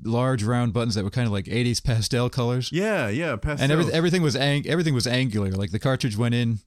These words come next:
Speaker 1: like, the cartridge slot was at an angle. All the joystick ports were, like,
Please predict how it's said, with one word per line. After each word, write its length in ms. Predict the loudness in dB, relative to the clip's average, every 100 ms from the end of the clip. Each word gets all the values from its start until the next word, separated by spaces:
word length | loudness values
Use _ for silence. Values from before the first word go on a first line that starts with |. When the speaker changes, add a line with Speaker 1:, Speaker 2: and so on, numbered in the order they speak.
| _ _ _
Speaker 1:
like, 200 | -6 -4
the 120 | -2
cartridge 360 | -2 -2 -2 0
slot 140 | 0
was 120 | 0 0
at 80 | 0
an 80 |
angle. 480 | 0 0 0 -2 -4 -8 _ _ _ -6
All 120 | -2
the 100 | -2
joystick 420 | 0 0 -2 -4
ports 260 | -2 -4 -2
were, 60 |
like, 180 | -4 -4